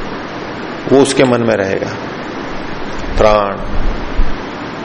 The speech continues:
जिनसे मेरा जीवन चलता है, अब ये विस्तार कर रहा है थोड़ा थोड़ा। कौन सी चीजें जिनसे मेरा जीवन चलता है?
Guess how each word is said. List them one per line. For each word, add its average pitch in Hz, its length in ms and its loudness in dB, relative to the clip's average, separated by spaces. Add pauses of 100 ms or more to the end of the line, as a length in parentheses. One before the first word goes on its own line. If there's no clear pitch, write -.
(960)
जिनसे 120 380 4
मेरा 113 260 4
जीवन 107 400 0
चलता - 380 0
है, - 160 -2 (1900)
अब 120 120 8
ये 147 60 8
विस्तार 131 360 6
कर 104 160 2
रहा 92 140 0
है 90 80 -2
थोड़ा 90 240 0
थोड़ा। - 240 -4 (1600)
कौन 147 220 6
सी 156 180 4
चीजें 147 400 4
जिनसे 139 340 2
मेरा 131 300 4
जीवन 123 360 2
चलता 113 360 4
है? 117 140 4